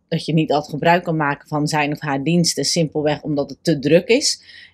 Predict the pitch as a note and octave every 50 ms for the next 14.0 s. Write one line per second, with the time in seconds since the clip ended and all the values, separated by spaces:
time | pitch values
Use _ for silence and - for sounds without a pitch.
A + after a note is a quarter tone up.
0 | _ - E3+ E3+ E3+ C3 E3+ D#3+ E3 D3+ - F#3 F#3 F#3 - E3+ E3 D#3 E3 D#3+
1 | D#3 E3 D#3 C3+ - D#3 D3 - - D3+ D3 C#3 C#3+ - - D#3+ C#3+ C#3 C3+ C3
2 | G#2+ B2+ D3 C3+ C#3 D3 - E3 D3+ D3 - D3+ B2+ D3+ - D#3 - - - -
3 | F3 E3 D#3 D#3 D#3 D#3 D3+ D3 B2+ - - D3+ C3+ - - D3 D3 - - D#3+
4 | D3+ D3+ D3+ - D3+ D3 D3 - - C#3+ C#3+ C#3+ C#3 C#3 C#3 C3+ B2+ C3+ B2+ -
5 | C3 - - C3+ - - - B2 B2+ - C3+ B2 B2 C#3 C3 C#3 - _ - -
6 | - - - - - _ - F3+ F#3+ G3 G#3+ G#3+ - - G3 F3+ D#3 D#3 D#3+ D#3
7 | E3+ E3+ E3 D#3 D3+ D3 C3+ C#3+ - - E3 - - - D3 C#3 D3+ D3 - F3+
8 | F#3 G3+ G3 - D#3+ - F#3 F3+ E3+ E3+ E3+ E3+ - F3+ F3 F3 D#3 E3+ D#3+ D#3
9 | D#3+ E3 - - _ _ _ _ - - D3+ D3+ D3+ - - - E3+ - - -
10 | - C#3+ C#3+ C#3 C#3+ E3 D#3+ D3+ D#3+ - D#3+ D#3 D#3 D#3+ D3+ - D3+ D3+ - E3+
11 | D3+ D#3 D3 C3+ C#3+ C#3+ - - - D3+ C#3 C#3+ C3+ D3 C#3+ D3 D3 - - -
12 | - - D3+ C#3+ C#3+ C#3+ C#3+ C#3 - - _ - D#3 C#3+ C3+ - D#3 C#3+ C#3 C#3+
13 | C#3 C3+ B2 - - _ _ - E3+ E3+ D#3 D3+ D3+ D3+ D3+ - - - -